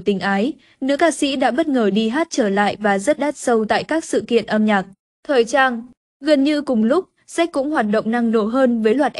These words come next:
M V ca nhạc hoành tráng. Việc một ca sĩ bị dư luận tẩy chay như Hiền Hồ hay Jack liên tiếp có lời mời biểu diễn hay ra mắt sản phẩm âm nhạc mới khiến dư luận không khỏi băn khoăn ai đã chống lưng. Những thế lực chống lưng cho Hiền Hồ trở lại. Đơn vị tổ chức sự kiện chính là thế lực đầu tiên cần được nhắc đến.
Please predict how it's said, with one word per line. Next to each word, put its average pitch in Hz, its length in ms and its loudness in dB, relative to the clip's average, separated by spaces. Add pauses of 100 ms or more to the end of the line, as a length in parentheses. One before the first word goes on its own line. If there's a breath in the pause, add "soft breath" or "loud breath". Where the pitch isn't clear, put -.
M 226 40 0
V 220 80 -2 (100)
ca 233 100 -2
nhạc 208 280 -2
hoành 202 200 -2
tráng. 208 340 -4 (440)
Việc 277 180 2
một 262 260 2
ca 311 140 0
sĩ 294 240 -4
bị 294 200 0
dư 247 180 2
luận 233 260 2
tẩy 226 180 2
chay 262 220 2
như 240 180 0
Hiền 226 220 0
Hồ 214 220 0
hay 233 240 -2
Jack 302 200 0
liên 262 240 2
tiếp 330 180 0
có 226 180 0
lời 285 220 4
mời 220 200 2
biểu 208 220 2
diễn 214 320 0
hay 247 200 -2
ra 220 200 0
mắt 294 180 -4
sản 202 240 -4
phẩm 196 200 0
âm 233 220 2
nhạc 214 160 0
mới 208 180 0
khiến 233 260 0
dư 294 160 0
luận 240 220 2
không 226 260 -2
khỏi 220 180 0
băn 226 200 0
khoăn 233 180 -2
ai 214 260 -2
đã 202 160 -2
chống 220 220 -2
lưng. 240 260 2 (480)
Những 320 240 -2
thế 277 160 2
lực 294 240 -2
chống 233 220 -2
lưng 285 240 -2
cho 262 160 -2
Hiền 220 200 -2
Hồ 208 200 0
trở 196 200 -4
lại. 190 280 -4 (440)
Đơn 311 200 0
vị 277 140 -2
tổ 220 200 2
chức 339 220 -2
sự 254 280 -4
kiện 240 220 2
chính 233 240 -2
là 285 120 0
thế 220 200 -2
lực 269 200 -2
đầu 214 200 0
tiên 247 240 0
cần 220 200 -2
được 208 160 0
nhắc 233 200 -4
đến. 214 300 0